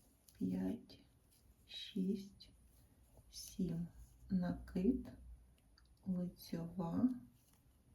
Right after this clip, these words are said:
прушкова, лицьовою. Все, це сьомий ряд.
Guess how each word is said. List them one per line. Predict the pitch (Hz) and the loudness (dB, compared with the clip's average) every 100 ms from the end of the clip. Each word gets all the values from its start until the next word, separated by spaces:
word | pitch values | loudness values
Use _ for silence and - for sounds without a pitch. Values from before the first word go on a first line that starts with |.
| - - - - - - | -20 -20 -20 -20 -20 -6
прушкова, | - 190 180 - - 196 214 - 117 120 180 | -2 -2 -2 -6 -2 2 2 2 -2 -4 -4
лицьовою. | 175 190 190 - 202 196 185 165 165 180 185 - - - - - - - - - | 0 0 0 -2 0 2 0 -2 -2 -2 -2 -8 -20 -20 -20 -20 -20 -20 -20 -20
Все, | - - 175 - | -10 -2 0 -2
це | - 196 | 2 2
сьомий | 190 190 190 170 165 | 4 2 2 4 2
ряд. | - 160 - - | 0 0 0 -2